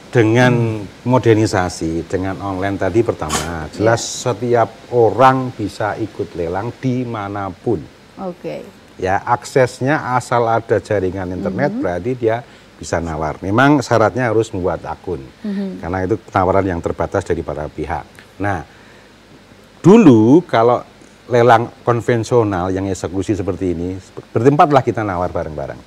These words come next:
Speaker 2: Iya.
Speaker 1: Saya mungkin pangkatnya lebih tinggi ya, <laughs> sehingga pada saat kita setor semua jaminan semua nih, begitu kita nawar,
Speaker 2: Mhm.
Speaker 1: saya lihat gini aja, "Pak Hermawan, rasa nawar ya, Mas, nggak usah ya, Mas."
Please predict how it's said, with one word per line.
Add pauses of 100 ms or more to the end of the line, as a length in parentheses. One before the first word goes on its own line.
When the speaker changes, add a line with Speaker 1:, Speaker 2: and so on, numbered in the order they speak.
Speaker 2:
Iya. (420)
Speaker 1:
Saya
mungkin
pangkatnya
lebih
tinggi
ya, (400)
<laughs>
sehingga
pada
saat (400)
kita
setor
semua
jaminan
semua
nih,
begitu
kita
nawar,
Speaker 2:
Mhm.
Speaker 1:
saya
lihat
gini
aja,
"Pak
Hermawan,
rasa
nawar
ya,
Mas,
nggak
usah
ya,
Mas."